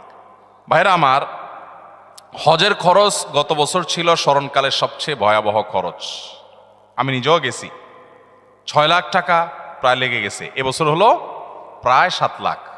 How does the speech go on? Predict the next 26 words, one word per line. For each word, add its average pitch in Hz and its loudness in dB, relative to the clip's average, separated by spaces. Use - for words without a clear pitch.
ছয় 120 2
লাখ 160 2
আশি 127 -2
না 160 0
পঁচাত্তর 127 -6
হাজার? 90 -4
তিরাশি 151 0
হাজার, 98 0
তাহলে 147 0
সাত - -4
লাখের 139 0
মতো 104 -2
প্রায়। 78 -8
গত 139 0
বছর 151 0
ছিল 170 -4
প্রায় 160 0
ছয় 160 0
লাখের 131 0
মতো। 95 -6
এই 190 2
যে 220 0
পার্থক্যটা 208 2
হয়েছে, 135 0
এটা 180 0
মূলত 190 0